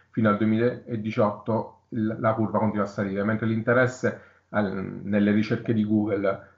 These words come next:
eh, di arc gis resta piuttosto costante. In Italia addirittura ormai su, su Google viene cercato più Q gis che arc gis, e questo già da cinque sei anni,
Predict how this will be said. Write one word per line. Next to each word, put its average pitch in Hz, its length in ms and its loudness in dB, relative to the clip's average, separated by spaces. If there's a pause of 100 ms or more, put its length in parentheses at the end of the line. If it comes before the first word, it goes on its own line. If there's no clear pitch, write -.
eh, 104 300 -4
di 117 920 -4
arc 135 200 2
gis 123 280 0
resta 104 300 0
piuttosto 117 460 -6
costante. 95 640 -6
In 135 140 0
Italia 147 360 4
addirittura 135 760 -2
ormai 123 600 -4
su, 107 520 -6
su 131 200 -8
Google 127 280 0
viene 113 220 -2
cercato 113 760 -2 (260)
più 135 240 0
Q 135 200 -2
gis 123 760 0
che - 100 -2
arc 117 260 0
gis, 120 300 -4
e 120 80 -2
questo 123 300 -4
già 113 160 0
da 107 80 -2
cinque 110 340 -6
sei 107 160 -2
anni, 98 400 0